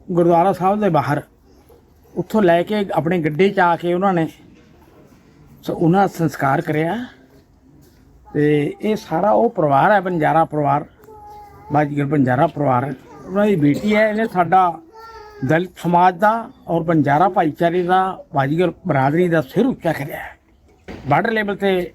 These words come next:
ਮੈਚ ਜਿੱਤ ਕੇ ਆਈ ਹੈ ਇਹ। ਅਸੀਂ ਅੱਜ ਇਹਦਾ ਬਾਬਾ ਬੰਦਾ ਸਿੰਘ ਬਹਾਦਰ ਅਵਾਰਡ ਦੇ ਨਾਲ ਸ੍ਰੀ ਸਾਹਿਬ ਦੇ ਕੇ ਇਹਨਾਂ ਦਾ ਸਨਮਾਨ ਕਰਿਆ ਹੈ।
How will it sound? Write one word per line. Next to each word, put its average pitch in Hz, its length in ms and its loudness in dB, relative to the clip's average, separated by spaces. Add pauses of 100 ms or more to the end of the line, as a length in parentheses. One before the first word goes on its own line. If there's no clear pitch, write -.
ਮੈਚ 156 300 0
ਜਿੱਤ 151 200 -6
ਕੇ 190 160 0
ਆਈ 135 220 0
ਹੈ 233 80 0
ਇਹ। 240 240 -4 (680)
ਅਸੀਂ 170 260 -4
ਅੱਜ 143 140 -4
ਇਹਦਾ 175 420 2 (840)
ਬਾਬਾ 170 240 2
ਬੰਦਾ 160 320 0
ਸਿੰਘ 196 220 -6
ਬਹਾਦਰ 143 320 0
ਅਵਾਰਡ 156 360 2
ਦੇ 208 120 0
ਨਾਲ 151 260 0 (920)
ਸ੍ਰੀ 165 200 0
ਸਾਹਿਬ 170 280 2
ਦੇ 151 120 0
ਕੇ 156 140 -4
ਇਹਨਾਂ 170 160 -2
ਦਾ 175 100 -4
ਸਨਮਾਨ 131 440 0
ਕਰਿਆ 156 260 -2
ਹੈ। 202 240 -8